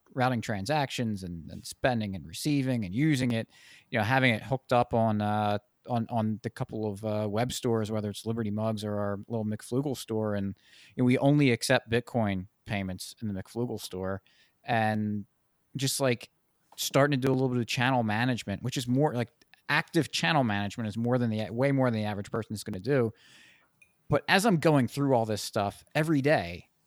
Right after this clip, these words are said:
and every time I hear, every day, like, my mind gets blown a little bit more, being like, "Oh, holy cow. Not only do I see how it's going to work, it's working right in front of our eyes." And then every day,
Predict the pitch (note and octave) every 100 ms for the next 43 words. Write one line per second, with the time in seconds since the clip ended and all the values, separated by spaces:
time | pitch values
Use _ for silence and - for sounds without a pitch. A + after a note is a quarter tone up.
0 | _ _ _ _ - _ _ - B2+ C#3+
1 | C#3 C#3+ C#3 B2+ A#2+ C3 B2+ - C#3+ E3
2 | C#3 C#3 A#2 G#2 G2 G2+ - - A2+ A2+
3 | A2 A#2+ B2 A2 - G#2+ G#2 A2 G#2+ G#2+
4 | G#2 F#2+ A2+ G#2 G2 G2 F#2 - _ A2
5 | A#2 A2+ G2+ A2 G#2+ G2+ - A#2+ G#2+ F#2
6 | G2 - _ _ _ _ _ A2+ A#2+ B2
7 | A#2 A2+ G#2+ - - C#3 A2+ G#2 G2 -
8 | G2+ F#2 G2 F#2+ F#2 - - G2 G2+ A2
9 | A#2 G#2+ G2 G2+ G#2+ - A2 F#2+ F#2 A2
10 | B2 G#2+ F#2+ - _ _ _ _ _ _
11 | _ _ - - C#3+ C3 C#3 C#3 C3+ C#3
12 | C#3+ B2+ B2+